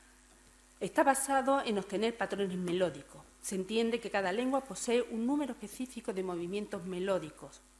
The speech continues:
caracterizados por una serie de rasgos distintivos. Otras escuelas abordan el tema de una perspectiva fonológica, con metodologías deductivas. Por ejemplo, el modelo de análisis por niveles,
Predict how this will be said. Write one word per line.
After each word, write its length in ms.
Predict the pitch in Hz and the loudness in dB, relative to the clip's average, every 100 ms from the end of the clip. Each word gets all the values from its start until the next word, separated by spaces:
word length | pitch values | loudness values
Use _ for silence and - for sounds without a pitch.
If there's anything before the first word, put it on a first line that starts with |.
| - | -2
caracterizados 760 | 240 247 254 233 - 202 202 | 2 2 -2 -8 -4 -6 -6
por 140 | - 190 | -6 -6
una 140 | 175 | -6
serie 460 | 170 196 180 190 190 - | -8 -6 -6 -8 -10 -16
de 160 | - 165 | -12 -10
rasgos 420 | 190 190 180 160 | -4 -4 -4 -8
distintivos. 480 | 147 - 143 - - - - - - - - - - - - - - - - - - - - | -10 -12 -16 -18 -20 -20 -20 -20 -20 -20 -20 -20 -20 -20 -20 -20 -20 -20 -20 -20 -20 -12 -4
Otras 300 | 285 339 320 | -2 -2 -2
escuelas 600 | 320 - 311 311 302 302 | -4 -2 0 2 0 0
abordan 400 | 214 208 226 226 | -2 0 0 0
el 120 | 208 | 0
tema 260 | 208 233 220 | -2 0 0
de 80 | 208 | -2
una 160 | 214 | -4
perspectiva 440 | 208 190 185 226 214 | -6 -8 -8 -8 -8
fonológica, 800 | - 185 170 185 - - 147 143 - - - - | -6 -4 -2 -2 -6 -18 -18 -20 -20 -20 -20 -8
con 160 | - 226 | -2 -2
metodologías 720 | 220 185 160 156 - 196 185 - | -2 -6 -6 -10 -8 -6 -6 -10
deductivas. 800 | 277 190 147 - - - - - - - - - - - - - - - - - | -6 -4 -6 -12 -20 -20 -18 -20 -20 -20 -20 -20 -20 -20 -20 -20 -20 -20 -20 -16
Por 120 | 156 | -14
ejemplo, 340 | 156 214 226 254 | -6 -2 2 2
el 80 | |
modelo 320 | 208 190 202 214 | 2 -2 -2 -2
de 80 | |
análisis 340 | 185 190 185 180 | -2 -2 -4 -10
por 160 | - 180 | -10 -6
niveles, 680 | 180 190 226 156 127 - | -4 -2 -2 -4 -8 -16